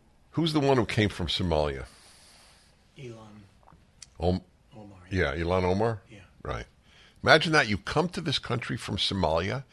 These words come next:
Speaker 1: and you devote your life to crapping on this country. There,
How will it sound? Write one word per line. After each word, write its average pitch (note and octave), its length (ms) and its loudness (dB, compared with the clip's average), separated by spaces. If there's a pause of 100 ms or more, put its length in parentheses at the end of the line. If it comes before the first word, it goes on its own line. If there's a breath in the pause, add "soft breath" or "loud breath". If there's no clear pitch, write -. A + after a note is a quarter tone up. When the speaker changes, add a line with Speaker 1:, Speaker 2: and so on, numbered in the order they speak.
(340 loud breath)
Speaker 1:
and F2+ 160 0
you F2+ 80 2
devote F2+ 400 2
your A#2+ 160 0
life F2+ 520 0
to - 80 -10
crapping F2+ 480 -4
on D#2 160 -2
this D2+ 140 -6
country. - 520 -10 (1500 soft breath)
There, - 240 4